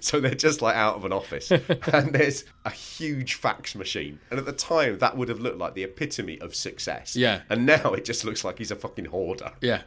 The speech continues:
Speaker 1: On the back of his office are seven clocks
Speaker 2: Uh-huh.
Speaker 1: with times across the world. But whoever's put them there doesn't understand how world <laughs> time works.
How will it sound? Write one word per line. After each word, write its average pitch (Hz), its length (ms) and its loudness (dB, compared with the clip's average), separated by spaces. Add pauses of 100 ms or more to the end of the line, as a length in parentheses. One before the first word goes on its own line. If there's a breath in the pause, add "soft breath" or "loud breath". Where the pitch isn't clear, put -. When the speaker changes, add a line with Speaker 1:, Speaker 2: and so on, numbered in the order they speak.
(160)
Speaker 1:
On 147 100 6
the 160 60 4
back - 480 2
of 110 140 0
his 117 120 0
office 120 220 2 (200)
are - 40 -12
seven 123 420 0
clocks - 440 -6
Speaker 2:
Uh-huh. 104 260 -4
Speaker 1:
with 104 200 -6
times 123 380 0
across 107 280 -2
the 110 100 -4
world. 85 340 0 (200 soft breath)
But 120 160 4
whoever's 185 340 4
put - 280 0
them 117 140 0
there 82 320 -2
doesn't 123 300 2
understand 117 800 -2 (160 soft breath)
how 117 580 4 (200)
world 120 300 4
<laughs> - 160 2
time 143 260 6
works. 113 520 0